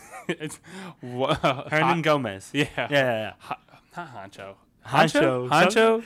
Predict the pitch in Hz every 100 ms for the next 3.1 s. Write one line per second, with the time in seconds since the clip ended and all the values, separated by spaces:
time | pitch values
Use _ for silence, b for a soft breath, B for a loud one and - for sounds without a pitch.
0 | B - 208 240 220 190 170 170 156 151
1 | 160 160 156 - 156 165 262 175 - 202
2 | - - 208 - 185 160 165 156 139 151
3 | 185